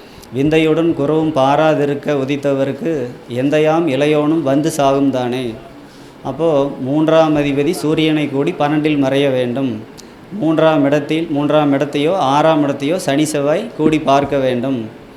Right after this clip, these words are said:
மூன்றாம் இடத்துக்கோ மூன்றாம் அதிபதிக்கோ சுபர் பார்வை இல்லாமல் இருக்க வேண்டும். இந்த மாதிரி இருந்தால்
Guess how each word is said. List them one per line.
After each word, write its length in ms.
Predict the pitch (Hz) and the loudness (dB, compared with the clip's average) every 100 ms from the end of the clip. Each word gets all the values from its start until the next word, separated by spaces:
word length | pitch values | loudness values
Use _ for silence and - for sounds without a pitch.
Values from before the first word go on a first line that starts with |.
| - - - - - - - | -20 -20 -20 -20 -20 -20 -10
மூன்றாம் 520 | 139 151 165 165 160 151 | -4 0 2 4 4 4
இடத்துக்கோ 560 | 151 147 147 151 202 | 0 -2 -4 -4 -2
மூன்றாம் 420 | 156 151 156 160 | 0 2 2 2
அதிபதிக்கோ 540 | 143 147 151 143 131 180 175 | 2 2 0 -2 -2 -4 -2
சுபர் 260 | 143 165 | 0 0
பார்வை 500 | 143 147 143 170 - | 2 2 2 0 -2
இல்லாமல் 400 | 147 151 151 156 | 0 2 2 0
இருக்க 260 | 135 127 139 | 0 -2 -2
வேண்டும். 500 | 127 120 135 131 110 - | 0 -2 -2 -4 -8 -8
இந்த 160 | 139 147 | -2 0
மாதிரி 280 | 151 151 151 | 0 2 2
இருந்தால் 500 | 135 139 139 190 | 2 2 2 0